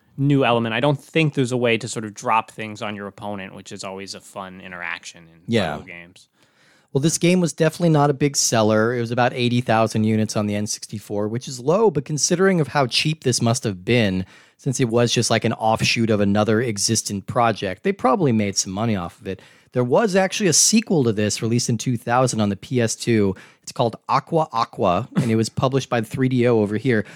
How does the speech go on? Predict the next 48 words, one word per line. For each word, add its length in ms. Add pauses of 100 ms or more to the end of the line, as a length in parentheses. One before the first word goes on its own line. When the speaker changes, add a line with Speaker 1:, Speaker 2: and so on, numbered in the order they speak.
(180)
Speaker 2:
I've 140
never 300
heard 240
anything 420
about 200
this 120
game 300
or 80
seen 240
it 120
on 140
shelves, 480
Speaker 1:
No. 60
Speaker 2:
so 80
I 100
don't 220
know 200
if 120
it's 120
better 320
or 80
Speaker 1:
<laughs> 120
Speaker 2:
not. 180 (380)
It 80
looks 200
like 140
they're 100
going 220
for 140
a 40
totally 360
different 400
tack. 420
Like, 140
the 80
little 160
characters 500
on 80
the 80
cover 240
actually 300
look 240
like 140
the 60
guys 240
from 140
Fall 300
Guys. 400